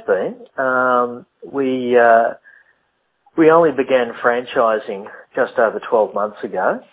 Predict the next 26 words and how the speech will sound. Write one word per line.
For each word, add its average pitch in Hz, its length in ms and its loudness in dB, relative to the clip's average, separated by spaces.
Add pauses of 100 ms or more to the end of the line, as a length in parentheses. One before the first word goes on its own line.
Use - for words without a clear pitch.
(360)
um, 110 460 -2 (420)
and 110 320 -6
we're, 117 180 2
we're 139 140 4
actually 120 320 -6
two 131 80 -2
and 113 100 -2
a 113 60 0
half 117 320 -2
years 107 260 -10
in, 87 200 -10 (420)
uh, 101 240 -14 (100)
as 98 160 -12
we 98 220 -14
speak 95 320 -8
today, 117 320 -6 (560)
thirty 120 200 -2
months. 139 360 -2
So 120 120 0
we've 110 100 -6
got - 160 0 (100)
thirty 165 380 0
stores 135 340 -6 (400)
in 110 160 -16 (100)
thirty 131 220 0
months, 104 340 -6